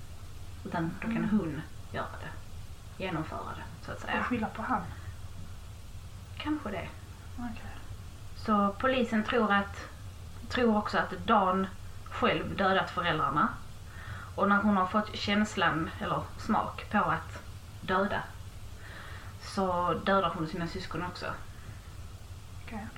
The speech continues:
Speaker 1: Och polisen tror då att när Ronald har fått se vad hon har gjort, så ska han ha dödat henne. Och det är då själva fallet, och nu blir det rättegång.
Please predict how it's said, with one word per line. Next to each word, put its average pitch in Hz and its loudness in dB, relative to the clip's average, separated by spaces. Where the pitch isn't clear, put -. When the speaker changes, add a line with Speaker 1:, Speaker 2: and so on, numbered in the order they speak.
Speaker 1:
Och 196 0
polisen 202 4
tror 202 4
då 196 6
att 170 4
när 208 8
Ronald 196 8
har 185 2
fått - -4
se 170 2
vad 165 4
hon 190 2
har 180 0
gjort, - 2
så 202 -2
ska - -4
han 196 2
ha 175 0
dödat 180 0
henne. 190 0
Och 240 4
det 233 6
är 208 8
då - 6
själva - 2
fallet, 226 4
och 196 6
nu 226 8
blir 196 6
det 196 2
rättegång. 208 4